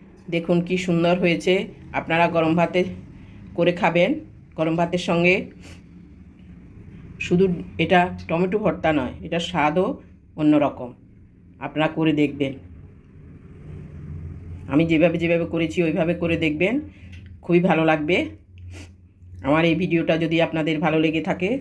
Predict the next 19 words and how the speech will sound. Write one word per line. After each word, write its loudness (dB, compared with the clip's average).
তাহলে -2
লাইক, 2
শেয়ার, -2
কমেন্ট -4
করতে -8
ভুলবেন 2
না, 0
সাবস্ক্রাইবও 0
করবেন। -4
আজকের 0
জন্য 2
এখানে 0
শেষ -4
করছি। -6
সামনে 0
দেখা 2
হবে 2
অন্য 4
কোনো -2